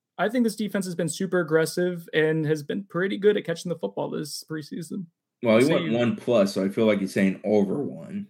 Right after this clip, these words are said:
Speaker 2: I'll go with push. I think they get at least
Speaker 1: Ah,
Speaker 2: one, but I'm
Speaker 1: okay.
Speaker 2: not convinced they get multiple.
Speaker 1: Gotcha.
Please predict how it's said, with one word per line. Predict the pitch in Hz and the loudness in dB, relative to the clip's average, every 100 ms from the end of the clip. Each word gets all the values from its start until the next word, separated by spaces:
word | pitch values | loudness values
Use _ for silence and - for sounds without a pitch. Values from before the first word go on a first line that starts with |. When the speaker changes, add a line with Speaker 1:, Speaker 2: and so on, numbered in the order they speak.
| - | -2
Speaker 2:
I'll | 110 | 0
go | 131 120 | 2 2
with | 95 - | 2 -4
push. | - 80 - | -4 -4 -4
I | - | -2
think | 107 | 0
they | 107 | 0
get | 98 92 | 0 2
at | 143 151 | 4 6
least | 156 | 6
Speaker 1:
Ah, | 151 - 135 | 6 8 6
Speaker 2:
one, | - | 6
but | 95 | 2
I'm | 98 | 4
Speaker 1:
okay. | 101 | 4
Speaker 2:
not | 95 | 4
convinced | - 92 - | -2 -6 -4
they | 76 | -4
get | 98 | -4
multiple. | 98 98 98 - - _ _ _ _ _ - | -4 -6 -8 -16 -20 _ _ _ _ _ -4
Speaker 1:
Gotcha. | 131 123 | -2 -4